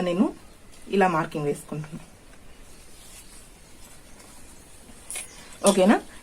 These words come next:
ఇక్కడ ఇదంతా అయిపోయింది కదా, ఇప్పుడు మనకు బ్యాక్ డాట్స్ కోసం ఏ విధంగా మార్కింగ్ వేసుకోవాలి. బ్యాక్ డాట్స్ కోసం వచ్చేసి ఇక్కడ మనకు డాట్స్ కోసం తీసుకున్నాం కదా వన్ ఇంచు, ఇక్కడ నుంచి,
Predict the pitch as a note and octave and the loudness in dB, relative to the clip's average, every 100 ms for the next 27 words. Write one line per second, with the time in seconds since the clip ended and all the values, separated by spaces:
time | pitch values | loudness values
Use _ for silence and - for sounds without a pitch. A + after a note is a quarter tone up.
0 | - A#3 B3+ A3+ A#3 B3 G#3 G3 F#3 F3 | 4 10 12 12 12 12 10 8 6 4
1 | F#3 G#3+ G#3 A#3+ C4+ B3+ A#3+ G3+ G3 G3+ | 4 2 6 8 10 8 8 8 10 8
2 | G#3 G3+ G3 F#3 A#3+ G3 F#3+ F#3 F#3 G#3 | 6 6 0 2 4 6 8 8 6 6
3 | E3+ D#3+ D#3+ D3 D3 D#3+ D3+ E3 F3+ G#3 | 6 4 2 2 0 0 2 6 8 8
4 | A3+ A3 - G3 F3+ D#3+ D#3 D#3 C#4+ G#4+ | 6 6 2 2 2 0 0 2 2 2
5 | - - - - - - - - - - | -4 -18 -18 -18 -20 -20 -20 -20 -18 -16
6 | - - - - - - A3 G#3 A#3+ A3+ | -16 -16 -18 -18 -20 -8 2 8 12 12
7 | A3+ B3 E4+ A4+ - - - - - G3 | 12 10 6 6 -4 -18 -18 -18 2 10
8 | G#3+ A3 - C#4+ C#4 C#4 A#3+ A3 - A#3+ | 12 12 8 0 4 4 4 4 6 8
9 | A3+ A3 G#3 F3+ F3 F#3+ - C4 G3+ - | 10 10 8 6 6 0 0 0 0 2
10 | - A#3 F#3+ E3 - | 8 10 10 6 -2